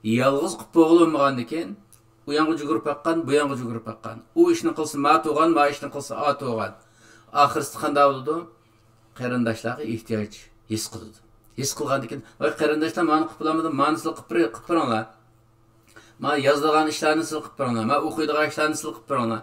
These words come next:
Ma iqtisodiy ishni ma hal qilib bilamidi? Maniga yordam qilinglar.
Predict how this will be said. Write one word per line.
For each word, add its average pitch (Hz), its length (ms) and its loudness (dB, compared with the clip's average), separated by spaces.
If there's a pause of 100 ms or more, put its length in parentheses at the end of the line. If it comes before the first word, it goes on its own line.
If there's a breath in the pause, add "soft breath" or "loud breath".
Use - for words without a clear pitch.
(320 loud breath)
Ma 139 140 2
iqtisodiy 156 520 2
ishni 156 260 -4 (720)
ma 135 240 -2
hal 139 120 2
qilib - 180 -12
bilamidi? 151 320 0
Maniga 143 420 4
yordam 151 400 4
qilinglar. 110 420 -4